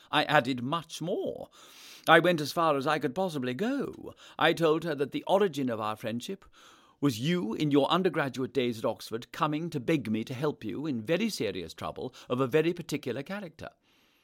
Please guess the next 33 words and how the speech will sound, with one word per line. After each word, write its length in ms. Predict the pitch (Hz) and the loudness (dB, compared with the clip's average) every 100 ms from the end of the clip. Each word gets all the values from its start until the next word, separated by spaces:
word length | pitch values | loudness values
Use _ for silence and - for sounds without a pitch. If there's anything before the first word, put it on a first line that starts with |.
| _ _ - | _ _ 2
I 120 | 156 | 4
told 260 | 160 175 143 | 8 6 6
her 80 | 147 | 4
that 180 | 131 | 2
your 120 | 135 135 | 0 2
life 240 | 139 131 | 2 0
had 120 | 139 | -2
been 200 | 147 143 | 0 0
continually 920 | - 147 139 254 285 170 90 67 76 | 0 -2 2 2 4 4 0 -2 -4
in 120 | 135 | -2
the 80 | 139 | -2
same 500 | 139 - 180 131 117 | -2 -2 0 2 0
manner 320 | 147 143 90 | -2 -2 -4
troubled. 580 | - 214 185 92 - - - _ _ _ _ - - | -8 -10 -8 -8 -10 -16 -20 _ _ _ _ -12 2
The 140 | 170 | 4
reason 300 | 240 240 151 | 6 4 4
of 100 | 120 | 2
your 160 | 120 113 | 2 4
going 240 | 131 113 | 2 2
to 80 | 113 | 0
Belgium 520 | 95 151 107 110 202 | 4 6 4 0 0
you 120 | 214 | -2
had 160 | 117 - | -4 -2
placed 440 | 143 123 - - | -2 -2 -8 -14
to 60 | - | -6
the 120 | 143 | -4
fault 260 | - 151 127 | 0 0 0
of 80 | |
your 140 | 127 123 | 0 0
companion 560 | 135 123 135 120 135 185 | 0 0 0 0 -2 -2
in 100 | 139 | -2
that 200 | 139 117 | -4 -4
journey, 480 | 151 143 180 269 | -2 0 -2 -8